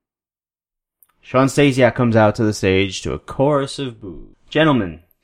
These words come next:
do you think that worries us? Do you really think we haven't planned for something like this? You three are probably the most predictable tag team in the history of W W E. Oh, and, and when is this rematch?"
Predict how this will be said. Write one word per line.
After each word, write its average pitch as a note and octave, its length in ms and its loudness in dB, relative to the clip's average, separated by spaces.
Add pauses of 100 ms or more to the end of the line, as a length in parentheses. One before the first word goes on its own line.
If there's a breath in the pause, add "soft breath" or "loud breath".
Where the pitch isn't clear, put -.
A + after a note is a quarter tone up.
(160)
do C#3+ 120 -4
you F3 60 0
think A3 200 -2
that D#3+ 200 4
worries B2+ 340 2
us? - 420 -4 (300)
Do C#3+ 80 -2
you C#3 80 4
really A3 240 4
think G3 200 -2
we D#3+ 120 -2
haven't D#3 320 0
planned C3+ 340 0
for D#3 100 -6
something D3 320 -4
like D3 200 0
this? - 360 -8 (800)
You G3 160 -2
three A3 200 -4
are F#3+ 40 -4
probably E3+ 380 2
the C3 100 -4
most F#3 340 0
predictable E3+ 420 0
tag D3+ 340 2
team C#3 240 -4
in B2 60 0
the A#2+ 60 -2
history G#2+ 720 -2 (420)
of B2 140 -2
W C3 260 2
W B2 340 2
E. - 220 -8 (500)
Oh, D#3+ 240 4
and, C3+ 220 2
and D3 160 0
when D#3+ 140 4
is F#3 100 2
this F#3+ 140 -4
rematch?" G#3 600 0